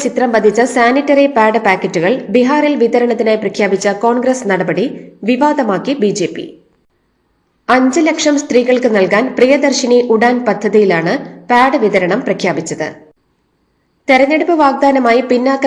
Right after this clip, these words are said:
വിഭാഗങ്ങളിൽപ്പെടുന്ന സ്ത്രീകൾക്ക് രണ്ടായിരത്തി അഞ്ഞൂറ് രൂപ പ്രതിമാസ സഹായവും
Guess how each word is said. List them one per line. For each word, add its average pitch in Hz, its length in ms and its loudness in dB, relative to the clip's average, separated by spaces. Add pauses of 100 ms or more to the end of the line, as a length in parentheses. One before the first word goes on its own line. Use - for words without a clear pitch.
വിഭാഗങ്ങളിൽപ്പെടുന്ന 208 800 0
സ്ത്രീകൾക്ക് 202 680 -2 (340)
രണ്ടായിരത്തി 285 560 0 (100)
അഞ്ഞൂറ് 262 240 2
രൂപ 214 260 2 (100)
പ്രതിമാസ 233 400 0 (120)
സഹായവും 185 440 0